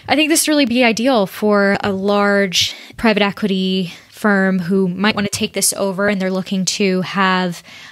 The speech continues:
a well built out international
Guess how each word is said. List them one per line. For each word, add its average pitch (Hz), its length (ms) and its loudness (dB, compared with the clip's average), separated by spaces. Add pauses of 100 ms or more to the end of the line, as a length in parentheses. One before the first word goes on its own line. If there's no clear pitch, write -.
(140)
a 196 340 2
well 208 600 0
built 196 400 0
out 185 580 -2
international 185 1080 -2